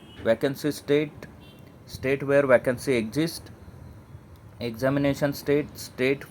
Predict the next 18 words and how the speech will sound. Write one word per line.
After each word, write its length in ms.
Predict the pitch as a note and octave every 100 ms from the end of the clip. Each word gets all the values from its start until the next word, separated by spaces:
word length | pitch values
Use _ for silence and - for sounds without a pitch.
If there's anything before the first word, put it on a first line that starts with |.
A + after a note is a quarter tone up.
| -
from 360 | B2 B2+ C3+ A#2
where 320 | A#2+ C3+ C#3
candidate 580 | - B2 C3 B2+ C3+ C3
will 300 | A2+ B2+ C3 -
appear 340 | A#2 C3+ B2+
for 240 | - A#2+ A2+
written 380 | G#2 G2+ C3
examination, 720 | C3+ C3 C#3 C#3 C3+ - C#3+ D3 - - - - - -
interview 380 | G#2+ C#3 C#3+ C#3
state, 460 | - C#3+ C#3+ C#3+
state 480 | - - B2+ C3+ C3+ -
for, 360 | C3 C3 C#3 C#3 - - - - - -
state 360 | - C3 C3+
from 340 | - C3 C#3 C3
where 200 | B2+ C3+
candidate 500 | C3+ B2 B2+ C3+ B2
will 200 | C3 C3+
appear 400 | A#2 C3 C3